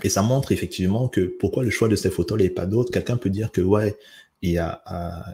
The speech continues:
il y a juste le sourire, mais, euh, c'est, c'est, c'est comme un tableau. Qu'est-ce que tu ressens là-dedans et qu'est-ce que je veux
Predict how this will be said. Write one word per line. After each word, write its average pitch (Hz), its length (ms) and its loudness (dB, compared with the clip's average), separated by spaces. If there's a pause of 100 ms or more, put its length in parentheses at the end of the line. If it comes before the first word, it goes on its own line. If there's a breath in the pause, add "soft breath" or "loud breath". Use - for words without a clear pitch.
il 92 80 -2
y 90 60 2
a 87 120 4
juste 101 220 -2
le 95 100 2
sourire, 123 580 -2
mais, 95 260 2
euh, 85 180 -2 (640 soft breath)
c'est, - 300 -4
c'est, - 280 -10
c'est - 220 -8
comme - 180 0
un 160 60 -2
tableau. 120 500 -2
Qu'est-ce 135 140 -4
que - 100 -2
tu - 140 -4
ressens 90 420 0
là-dedans 90 460 -2
et 101 80 0
qu'est-ce - 220 -2
que 98 120 0
je 87 180 2
veux 95 360 4